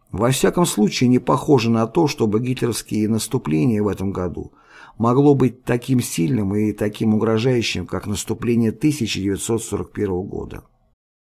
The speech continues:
Тогда Молотов спросил, каково будет положение и позиция английского правительства в случае,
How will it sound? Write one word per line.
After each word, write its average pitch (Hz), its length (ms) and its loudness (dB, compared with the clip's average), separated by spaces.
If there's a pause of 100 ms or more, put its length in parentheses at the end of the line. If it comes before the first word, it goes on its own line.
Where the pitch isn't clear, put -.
(220)
Тогда 117 400 2
Молотов 156 460 2
спросил, 156 640 2
каково 170 460 2
будет 160 360 2
положение 127 600 2
и 110 40 0
позиция 110 560 0
английского 107 480 0
правительства 110 800 -2
в - 40 -12
случае, 139 760 -4